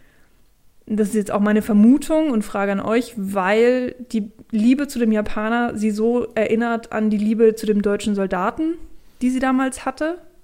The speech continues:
Und dass sie das, dass das auch vielleicht der Grund ist, weshalb sie nicht voneinander loslassen können. Also sie sind ja offensichtlich mehr als einfach nur, ähm,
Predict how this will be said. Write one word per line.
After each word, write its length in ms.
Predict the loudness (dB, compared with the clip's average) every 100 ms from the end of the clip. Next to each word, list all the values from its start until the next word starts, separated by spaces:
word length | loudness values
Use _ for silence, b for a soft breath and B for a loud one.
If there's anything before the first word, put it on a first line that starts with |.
| b b b b b b b b b -8
Und 440 | -2 0 -2 -2
dass 100 | -2
sie 100 | 2
das, 300 | 2 2 -2
dass 140 | -6 -2
das 160 | 0
auch 120 | -2 0
vielleicht 240 | 2 2
der 60 | 0
Grund 280 | 2 2
ist, 180 | 2 -4
weshalb 260 | -4 -2 0
sie 80 | 0
nicht 140 | 0
voneinander 460 | 0 0 0 0 2
loslassen 600 | 4 2 2 -6 -6 -8
können. 300 | -6 -6 -4
Also 180 | -4 -2
sie 160 | 2
sind 160 | 4 4
ja 220 | 4 0 B B B B
offensichtlich 640 | 0 2 2 2 0 0 2
mehr 220 | 2 2
als 160 | 0
einfach 360 | 0 0 -2 0
nur, 460 | 2 2 2 0 -2
ähm, 460 | -4 -4 -2 -4